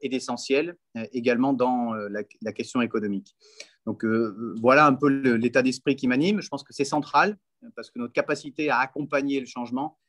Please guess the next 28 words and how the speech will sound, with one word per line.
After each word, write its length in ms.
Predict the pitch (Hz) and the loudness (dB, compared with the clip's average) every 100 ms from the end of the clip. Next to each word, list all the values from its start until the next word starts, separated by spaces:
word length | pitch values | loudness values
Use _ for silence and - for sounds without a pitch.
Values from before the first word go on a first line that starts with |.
| _ _ 113 | _ _ -14
euh, 320 | 107 101 101 95 | -12 -12 -16 -2
va 180 | 131 147 | 2 2
être 220 | 160 127 | 0 -2
l'élément 320 | 113 117 120 | -2 0 -2
central, 520 | 120 120 - 117 165 175 _ - | -4 -8 0 0 0 -4 _ -10
euh, 120 | 117 | -10
que 240 | - 127 117 | -4 -2 -2
ce 140 | 120 | -4
changement 480 | 120 120 127 127 120 | -2 0 2 2 0
va, 480 | 104 107 104 101 202 | 0 -2 -2 -6 -8
euh, 140 | 202 202 _ _ - 107 | -12 -16 _ _ -18 -12
nécessiter 1080 | 107 101 120 120 120 123 117 131 127 120 104 | -10 -2 -2 -2 -4 -4 0 4 4 4 2
de, 320 | 98 104 104 92 | -4 -10 -8 -4
de 160 | 110 | -4
plus 220 | 107 120 | -4 0
en 100 | 123 | 2
plus 380 | 123 131 123 110 | 2 2 0 2
d'énergie 760 | 113 117 127 123 120 135 131 117 | 2 4 4 0 -2 -2 0 0
et, 320 | 107 110 107 | -2 -2 -2
euh, 240 | 101 98 98 | -4 -8 -10
on 40 | |
aura 180 | 107 104 | -4 -4
de 100 | 107 | -2
moins 260 | 110 131 131 | 0 2 2
en 80 | 127 | 2
moins 160 | 131 | 2
de 100 | 120 | 0
moyens 520 | 110 127 131 139 139 | -2 0 2 4 2